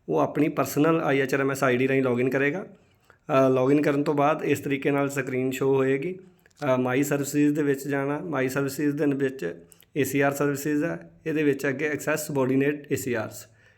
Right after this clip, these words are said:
ਠੀਕ ਹੈ ਜੀ, ਜੇ ਆਪਣੀ ਸੈਲਫ ਅਪਰੇਜ਼ਲ ਜਿਹੜੀ ਆ ਉੱਪਰ ਫਿਲ ਏ ਸੀ ਆਰ, ਏ ਪੀ ਆਰ ਦੇ ਵਿੱਚ ਲਿਖੀ ਗਈ ਸੀਗੀ, ਤੇ ਜਿਹੜੀ ਇਹ ਇਵੈਲੂਏਸ਼ਨ ਆ ਉਹ ਲਾਸਟ ਆਪਸ਼ਨ ਜਿਹੜੀ ਹੈਗੀ ਹੈ access your subordinate A C Rs।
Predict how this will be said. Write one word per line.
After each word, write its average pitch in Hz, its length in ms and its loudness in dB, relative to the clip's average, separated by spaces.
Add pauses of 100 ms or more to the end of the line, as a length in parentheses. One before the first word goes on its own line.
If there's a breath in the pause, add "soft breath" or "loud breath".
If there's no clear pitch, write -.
(140)
ਠੀਕ 135 180 -4
ਹੈ 147 80 2
ਜੀ, 151 100 -4
ਜੇ 151 260 -2
ਆਪਣੀ 147 340 -2
ਸੈਲਫ 139 220 -2
ਅਪਰੇਜ਼ਲ 156 380 0
ਜਿਹੜੀ 151 220 0
ਆ 156 80 0
ਉੱਪਰ 135 260 -4
ਫਿਲ 143 280 -4
ਏ 170 80 0
ਸੀ 156 180 -2
ਆਰ, 151 360 0
ਏ 165 100 0
ਪੀ 147 180 2
ਆਰ 151 120 4
ਦੇ 156 140 -8
ਵਿੱਚ 151 160 -6
ਲਿਖੀ 147 240 -6
ਗਈ 151 160 -2
ਸੀਗੀ, 175 260 -6 (580 loud breath)
ਤੇ 135 340 4
ਜਿਹੜੀ 147 220 2
ਇਹ 143 420 2
ਇਵੈਲੂਏਸ਼ਨ 160 560 0
ਆ 190 80 -2 (120)
ਉਹ 170 300 -4
ਲਾਸਟ 151 340 0
ਆਪਸ਼ਨ 135 320 -2
ਜਿਹੜੀ 135 200 0
ਹੈਗੀ 131 300 -2
ਹੈ 202 180 -8
access 139 440 -4
your 156 180 0 (680 loud breath)
subordinate 156 800 0 (400)
A - 20 4
C 127 320 0
Rs। - 80 -12